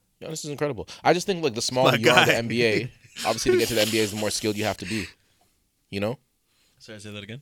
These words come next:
Speaker 1: Like, the smaller you are or the less athletic you are is obviously the more technically skilled you have to be.
Speaker 3: Yeah.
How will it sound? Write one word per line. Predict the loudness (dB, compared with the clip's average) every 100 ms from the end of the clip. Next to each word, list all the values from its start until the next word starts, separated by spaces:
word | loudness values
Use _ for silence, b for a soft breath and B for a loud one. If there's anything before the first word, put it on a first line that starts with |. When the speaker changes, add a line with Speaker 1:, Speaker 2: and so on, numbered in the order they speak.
| -6
Speaker 1:
Like, | -4
the | -2
smaller | -4 2 4 4
you | 2 4
are | 6 6 4
or |
the | 0
less | -2 -2
athletic | -4 -4 -6 -2
you |
are | 0 2
is |
obviously | 0 -4 -6
the | -6
more | -4
technically | 0 -2 -4 -12
skilled | -8 -6 -6
you | -6
have | -8
to | -8
be. | -12 -12 _ _ _ _ _
Speaker 3:
Yeah. | -20